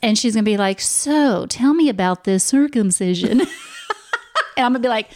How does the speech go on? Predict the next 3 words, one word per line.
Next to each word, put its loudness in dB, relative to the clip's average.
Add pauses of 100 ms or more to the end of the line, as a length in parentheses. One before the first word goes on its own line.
(540)
"Jeremy 0
Lin?" 0
<laughs> 0